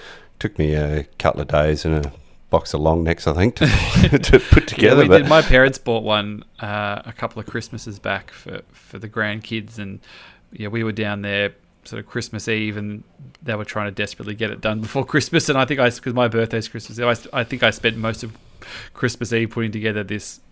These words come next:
Speaker 2: Yeah, I think it came in, I felt like five hundred different pieces or something. <laughs> It was, it was all just, like,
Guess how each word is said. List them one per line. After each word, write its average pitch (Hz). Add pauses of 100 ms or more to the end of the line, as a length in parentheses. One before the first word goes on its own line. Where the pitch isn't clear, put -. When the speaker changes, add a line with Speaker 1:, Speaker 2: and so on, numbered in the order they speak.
(180)
Speaker 2:
Yeah, 101
I 104
think 123
it 113
came 107
in, 95 (680)
I -
felt 127
like 95
five 110
hundred 107
different 110
pieces 113
or 127
something. 151
<laughs> 151
It 190
was, 165
it 190
was 131
all 139
just, 120
like, 123